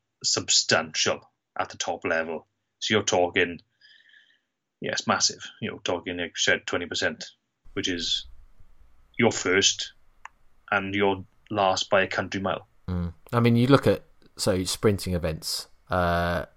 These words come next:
Speaker 2: current world record, Usain Bolt, two thousand nine, nine point five eight seconds in a hundred meter sprint and ten point seven seconds. So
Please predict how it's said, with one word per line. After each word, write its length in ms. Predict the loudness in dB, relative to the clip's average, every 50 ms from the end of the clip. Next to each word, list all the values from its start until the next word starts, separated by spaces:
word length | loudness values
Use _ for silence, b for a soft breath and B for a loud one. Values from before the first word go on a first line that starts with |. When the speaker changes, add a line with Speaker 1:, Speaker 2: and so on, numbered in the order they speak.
| -12 -6
Speaker 2:
current 240 | 2 4 4 4 4
world 140 | 2 2 2
record, 340 | 0 0 0 -2 -2 -2 -2
Usain 300 | -4 -4 -2 -2 0 0
Bolt, 260 | 2 0 0 0 -4
two 60 | -4
thousand 260 | -2 -2 -2 0 -2
nine, 320 | -2 0 0 -2 -2 -4 -6 -6
nine 220 | -2 0 0 0
point 220 | 0 -2 -4 -6 -6
five 320 | -2 0 0 2 0 0 -4 -8
eight 200 | -8 -8 -8 -10 -12
seconds 420 | -8 -8 -8 -6 -6 -6 -6 -4
in 60 | -4
a 40 | -6
hundred 160 | -4 -4 -6
meter 120 | -6 -6 -8
sprint 360 | -8 -6 -6 -6 -6 -6 -10 -14 _ -8 -6
and 280 | -4 -4 -4 -4 -8 -10 -14 -10
ten 220 | -6 -2 -2 0 0
point 260 | 0 0 0 -2 -2
seven 400 | 0 0 0 0 0 0 -4 -4
seconds. 400 | -6 -8 -8 -8 -8 -10 -8 -6
So 220 | -4 -4 -4 -6